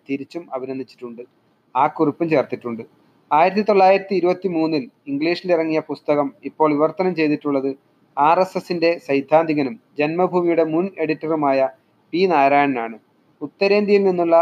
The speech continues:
ഒരു സന്നദ്ധ സംഘടനയുടെ ധനസഹായത്തോടെ വെള്ളിനേഴി ആര്യ സമാജമാണ്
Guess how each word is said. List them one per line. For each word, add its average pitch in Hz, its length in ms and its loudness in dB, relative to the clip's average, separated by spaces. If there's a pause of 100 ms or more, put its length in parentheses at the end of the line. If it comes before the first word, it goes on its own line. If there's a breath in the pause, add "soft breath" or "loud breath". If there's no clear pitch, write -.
(100)
ഒരു 156 160 -6
സന്നദ്ധ 160 480 -4
സംഘടനയുടെ 156 600 -2
ധനസഹായത്തോടെ 147 920 0 (420)
വെള്ളിനേഴി 190 600 2 (180)
ആര്യ 165 300 2
സമാജമാണ് 160 720 -2